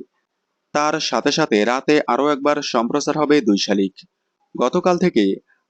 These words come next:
রাত এগারোটায় সম্প্রচার হচ্ছে দুই শালিক।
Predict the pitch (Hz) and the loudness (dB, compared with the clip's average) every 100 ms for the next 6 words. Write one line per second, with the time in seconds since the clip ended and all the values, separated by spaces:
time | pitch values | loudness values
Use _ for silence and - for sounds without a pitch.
0 | 127 147 156 - 117 131 147 151 147 - | -4 -2 -2 -2 -2 0 0 0 0 0
1 | 117 117 139 147 147 - 156 127 104 - | -2 0 -2 -2 -2 -2 0 2 2 0
2 | 104 98 | 0 -2